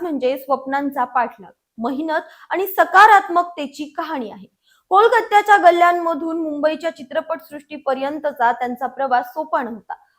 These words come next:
पण त्यांनी कधी हार मानली नाही. त्यांचा आवाज आजही लाखो लोकांच्या मनात घर करतो. तुम्हाला कुमार सानू यांचं कोणतं गाणं सर्वात जास्त आवडतं, कमेंटमध्ये नक्की सांगा.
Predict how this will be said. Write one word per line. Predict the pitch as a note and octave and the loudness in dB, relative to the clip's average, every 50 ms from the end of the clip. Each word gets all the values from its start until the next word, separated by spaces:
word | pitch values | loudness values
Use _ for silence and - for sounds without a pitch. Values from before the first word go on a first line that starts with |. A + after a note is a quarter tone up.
| _ _ | _ _
पण | - A3 A3+ | -8 -8 -8
त्यांनी | G#3+ - A3 A3+ A#3 A#3+ C4 C4 C4+ | -2 -4 -4 -2 -2 -8 -8 -6 -6
कधी | C#4+ B3 A#3+ D4 | -4 -4 -2 -6
हार | D4+ D4+ C#4 C4+ D4 F4 | -6 -2 0 0 0 0
मानली | F4 E4 C#4+ A#3+ G#3 G3+ | -2 -6 -6 -6 -10 -12
नाही. | F#3+ G3+ G3+ G3 _ _ _ _ _ _ | -14 -16 -20 -20 _ _ _ _ _ _
त्यांचा | G#3 G3+ G3+ G3+ - A3 | -14 -14 -14 -8 -4 0
आवाज | G#3 G#3+ C4+ D4+ D4+ C#4+ D#4 D#4 - - - - - _ | 2 2 2 2 2 0 0 0 -6 -16 -20 -20 -8 _
आजही | - D4+ F4 F#4 F4+ G4 G4 E4+ F#4 F4+ D#4+ | 4 6 6 6 4 2 0 0 0 0 2
लाखो | C#4+ C4+ C#4+ C#4+ - F#4 F#4+ | 0 0 0 0 -2 -2 0
लोकांच्या | F#4 F#4 E4+ F4 D#4+ D4+ D4+ D4+ D#4+ C#4+ | 0 -2 0 -2 -2 -4 -2 -4 -4 -4
मनात | C4+ B3+ A#3 A3+ A3+ B3 A#3+ B3+ - | -4 -4 -6 -6 -6 -6 -8 -8 -8
घर | E4 D#4+ A3 | -8 -8 -8
करतो. | - - G3 F#3+ _ _ _ _ _ _ _ _ _ _ _ _ _ _ _ - | -8 -16 -18 -18 _ _ _ _ _ _ _ _ _ _ _ _ _ _ _ -2
तुम्हाला | F#4+ G#4 B4 C5 C5+ D5+ C#5+ | 2 2 4 4 4 0 0
कुमार | D5+ G4 F#4+ F#4+ G4 G#4+ A#4+ | -2 -4 0 4 4 4 4
सानू | C5+ - A4+ G4 F#4+ F#4+ F#4+ | 4 2 0 0 2 -2 -2
यांचं | F4+ E4 D#4 D4+ D4+ D4+ C#4+ D4+ | -2 -2 -4 -4 -4 -2 -2 -2
कोणतं | D4 D4 D#4 D4+ D#4 D#4 D4+ G4 G4+ F#4+ | -2 -2 -4 -4 -4 -4 -4 -6 -2 -2
गाणं | F#4 F4+ E4 E4 | -2 -2 -2 -4
सर्वात | F4 F4 F#4 - C#4 B3+ E4 F4+ F4 F4 | -6 -4 -6 -6 -2 0 0 0 0 -2
जास्त | D#4 D#4 D#4 - - | -4 -4 -4 0 2
आवडतं, | C#4 C4 C4 C4 E4 - - - - C#4 D#4+ - - _ _ _ _ | 2 4 4 2 0 -4 -2 -4 -4 -4 -4 -6 -12 _ _ _ _
कमेंटमध्ये | - E4+ F4+ G4+ G#4 G#4+ A4 G#4+ D#4 C4+ B3 C#4 D#4 | -2 0 0 0 -2 -4 -6 -6 -8 -8 -8 -8 -10
नक्की | D#4+ F4 F4 _ B3 | -10 -12 _ _ -20
सांगा. | - _ G3 F3+ - - | -20 _ -20 -20 -20 -20